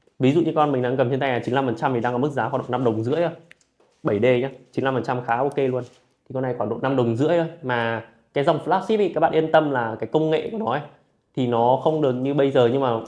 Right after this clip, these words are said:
bù lại những cái cao cấp nhất của Canon thời bấy giờ ấy thì đều được trang bị trên con này nhá. Đấy, cầm nắm các thứ nhá,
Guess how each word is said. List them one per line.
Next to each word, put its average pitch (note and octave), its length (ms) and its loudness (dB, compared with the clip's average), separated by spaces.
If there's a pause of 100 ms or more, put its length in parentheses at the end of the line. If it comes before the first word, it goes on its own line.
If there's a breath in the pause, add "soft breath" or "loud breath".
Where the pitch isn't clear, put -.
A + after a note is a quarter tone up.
(160)
bù D#3 260 2
lại B2 180 4
những D#3 160 -4
cái C#3+ 400 -2
cao D3+ 180 4
cấp F#3+ 100 2
nhất G#3 140 0 (100)
của A2+ 160 2
Canon C#3 300 2
thời A#2+ 120 2
bấy C3+ 360 2
giờ C#3 160 4
ấy C3 120 2 (400)
thì C3 80 0
đều A#2+ 160 8
được A#2 80 2
trang C3+ 180 0
bị - 80 0
trên C#3+ 120 -2
con C#3 100 0
này A#2 140 0
nhá. C3+ 120 -2 (400)
Đấy, A2+ 200 -6 (360)
cầm A#2+ 180 0
nắm A#2 160 -4
các E3 140 -4
thứ B2+ 120 2
nhá, D3+ 140 -4